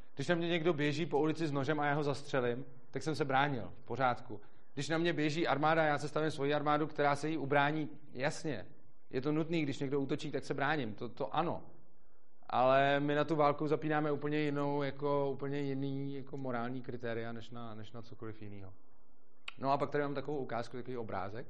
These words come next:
Eh, tady třeba vidíte, já nevím, jak moc dobře to vidíte, ale tady máte obrázek z nějaký školy, kde se tady učí písmenka, tady se učí čísla, nějaký zelený puntíčky a takhle. A tady se rovnou dozví, že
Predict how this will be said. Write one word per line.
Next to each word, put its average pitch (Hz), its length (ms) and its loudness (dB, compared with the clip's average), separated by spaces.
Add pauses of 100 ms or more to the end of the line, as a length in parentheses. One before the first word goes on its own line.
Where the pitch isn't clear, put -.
(1500)
Eh, 151 40 10
tady 160 180 6
třeba 170 240 8
vidíte, 160 300 2
já 170 120 8
nevím, 160 180 2
jak 165 100 4
moc 160 140 0
dobře 160 220 0
to 170 100 2
vidíte, 151 580 2 (720)
ale 147 380 8
tady 160 400 6
máte 160 500 4 (220)
obrázek 165 420 4
z 143 40 -4
nějaký 170 280 0
školy, 160 500 -2 (220)
kde 151 220 0
se 156 80 -2
tady 151 160 4
učí 143 200 -2
písmenka, 117 720 -2
tady 113 180 -4
se 127 100 -4
učí 120 220 -4
čísla, 110 400 -6
nějaký 110 280 -6
zelený 113 300 -4
puntíčky 104 680 -6
a 117 40 -4
takhle. 107 340 -6 (760)
A 139 80 0
tady 180 220 10
se 202 220 8
rovnou 185 340 8
dozví, 127 560 2 (380)
že 117 460 2